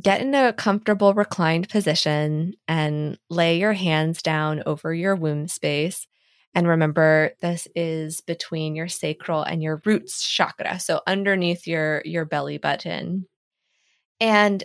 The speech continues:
set an intention to clear the negative emotions, maybe any traumas, any energy that's stored in that place. And receive a few breaths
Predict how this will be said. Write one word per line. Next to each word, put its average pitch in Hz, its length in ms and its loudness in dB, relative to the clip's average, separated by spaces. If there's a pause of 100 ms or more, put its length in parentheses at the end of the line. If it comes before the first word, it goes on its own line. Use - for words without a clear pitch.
set 254 420 0
an 311 120 -4
intention 185 960 0 (800)
to 202 440 2
clear 226 560 0
the 220 140 2
negative 185 500 0
emotions, 170 1160 -2
maybe 170 260 -2
any 170 220 -2
traumas, 160 1080 -2 (100)
any 165 320 -2
energy 160 680 -4
that's 151 260 -8
stored 147 540 -4
in 156 140 -6
that 135 260 -8
place. - 680 -8 (600)
And 190 160 -2
receive 233 400 0
a 233 60 0
few 214 240 0
breaths - 800 -2